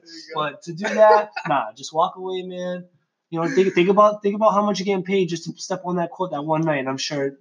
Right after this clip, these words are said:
Speaker 2: like, anything he's saying won't even bother you. 'Cause at the end of the day, you get the last laugh, bro.
Speaker 1: Mm.
Speaker 2: Like, dude, providing entertainment. Yeah, sure, they're giving you shit, but remember, you still get applause from the, from your fans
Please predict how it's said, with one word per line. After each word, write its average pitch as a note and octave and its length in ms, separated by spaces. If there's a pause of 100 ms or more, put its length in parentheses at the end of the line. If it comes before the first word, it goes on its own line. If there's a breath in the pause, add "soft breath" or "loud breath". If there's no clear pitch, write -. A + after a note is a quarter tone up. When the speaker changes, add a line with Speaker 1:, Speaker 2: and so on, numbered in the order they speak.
(120)
Speaker 2:
like, B2 220 (160)
anything D#3+ 320
he's D#3 200
saying D3+ 240
won't B2 160
even B2 140
bother A2 240
you. G#2 120 (220 soft breath)
'Cause C#3 100
at - 20
the D3 60
end D#3 80
of D3+ 80
the E3 80
day, D3+ 40
you D#3 120
get F3 120
the F3 80
last F#3+ 300
laugh, B3+ 280
bro. A2+ 360
Speaker 1:
Mm. B2 320 (200)
Speaker 2:
Like, E3 180
dude, G3 180
providing D#3 400
entertainment. F#3 720 (400 soft breath)
Yeah, F#3+ 260
sure, G3 240
they're D3+ 100
giving E3+ 280
you D#3 100
shit, F#3 400 (300 loud breath)
but D3 100 (280)
remember, E3+ 280
you A#2+ 100
still C3+ 220
get D#3+ 160
applause D#3 540
from C#3+ 160
the, C#3 140 (180)
from B2 240
your C3+ 240
fans B2+ 600